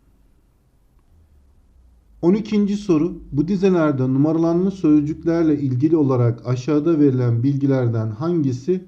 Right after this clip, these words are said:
yanlıştır? Birinci sözcükte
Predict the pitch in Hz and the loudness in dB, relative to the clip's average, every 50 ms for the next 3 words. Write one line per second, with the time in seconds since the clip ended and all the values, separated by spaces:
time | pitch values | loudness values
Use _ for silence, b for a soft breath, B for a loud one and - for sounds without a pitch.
0 | - - _ _ - 131 135 135 135 131 131 131 127 123 123 - - 101 - - | -18 -20 _ _ -4 -2 -2 0 0 0 0 0 -2 -4 -4 -8 -12 -14 -14 -16
1 | - - - - - - - - - - - _ _ _ - 123 127 135 139 156 | -18 -18 -18 -18 -20 -20 -20 -20 -20 -20 -20 _ _ _ -4 0 2 4 4 4
2 | 175 185 214 208 - 202 185 165 147 127 127 120 123 - 151 160 165 165 | 4 2 -4 -4 0 2 4 4 4 2 -2 -6 -6 -4 -6 -6 -6 -8